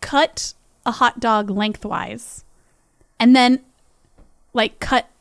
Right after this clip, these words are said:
the round side, right? Okay, so I've cut it lengthwise, so there's one flat side, and then the round side still, like, I've cut that flat, and if I put a bunch of those together, I could make, it would taste like bologna, you think? Like, could you put a piece of, a cube of a hot dog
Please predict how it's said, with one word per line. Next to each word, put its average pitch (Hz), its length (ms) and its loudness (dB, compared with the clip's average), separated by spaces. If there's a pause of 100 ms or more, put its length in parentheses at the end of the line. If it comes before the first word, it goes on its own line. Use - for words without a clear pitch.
(160)
the 220 480 -2
round 233 400 0
side, - 180 -6
right? 247 220 2
Okay, 247 180 0
so 208 120 -4
I've 190 100 -4
cut - 160 0
it 359 120 0
lengthwise, 214 460 0
so 214 100 0
there's 196 220 -2
one 208 240 2
flat - 280 -2
side, 175 320 -8 (320)
and 233 120 0
then 233 100 4
the 214 80 2
round 226 320 2
side 214 220 -2
still, 208 200 0
like, 208 160 -2
I've 185 140 -2
cut - 220 -4
that 220 240 0
flat, 214 420 0 (500)
and 247 100 2
if 226 80 0
I 233 60 2
put 233 220 2
a 214 60 2
bunch 214 340 0
of 240 60 4
those 226 220 2
together, 233 560 0 (100)
I 214 60 0
could 214 180 -2
make, 202 240 -4 (800)
it 214 60 -2
would 220 100 -4
taste 196 200 -4
like 202 140 -10
bologna, 196 360 -4
you 233 120 -4
think? 254 180 -8
Like, 240 300 -8
could 240 140 0
you 285 80 4
put 285 380 0
a 254 60 0
piece 269 380 -4
of, 233 220 -4 (360)
a 202 160 -2
cube 370 560 4 (100)
of 269 100 0
a 277 80 4
hot 247 280 -2
dog 220 360 2